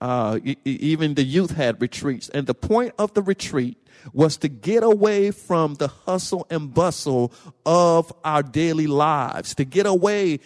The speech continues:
from all of the, uh, uh, phone calls, to get away from all of the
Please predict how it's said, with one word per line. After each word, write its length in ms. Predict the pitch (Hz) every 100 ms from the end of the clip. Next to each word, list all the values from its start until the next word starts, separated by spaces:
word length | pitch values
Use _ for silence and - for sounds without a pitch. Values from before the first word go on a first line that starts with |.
| -
from 300 | - 170 160 -
all 280 | 165 175
of 160 | 170 151
the, 320 | 165 156 143 - 185 -
uh, 540 | 139 139 127 120 113 104 -
uh, 140 | 127
phone 400 | 117 - 196 180
calls, 480 | - 156 131 113 117
to 80 | 156
get 180 | 135 190
away 240 | 175 185
from 260 | 170 175 156
all 260 | 170 170 170
of 140 | 156
the 140 | 160